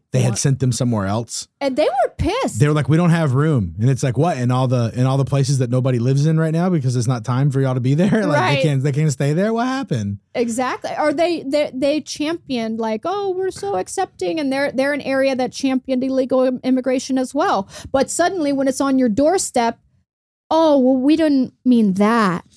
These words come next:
Speaker 2: We didn't, we didn't want that. We didn't mean bring them here.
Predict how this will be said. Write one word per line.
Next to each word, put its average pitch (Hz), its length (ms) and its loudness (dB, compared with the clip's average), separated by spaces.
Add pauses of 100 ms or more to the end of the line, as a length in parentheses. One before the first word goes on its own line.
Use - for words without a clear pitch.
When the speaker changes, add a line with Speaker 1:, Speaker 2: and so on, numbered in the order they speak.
Speaker 2:
We 269 120 4
didn't, 302 260 2
we 269 120 2
didn't 269 220 4
want 190 300 -4
that. 226 640 -2
We 233 160 -2
didn't 262 240 2
mean 208 240 0
bring 202 240 0
them 170 180 -4
here. 285 680 -2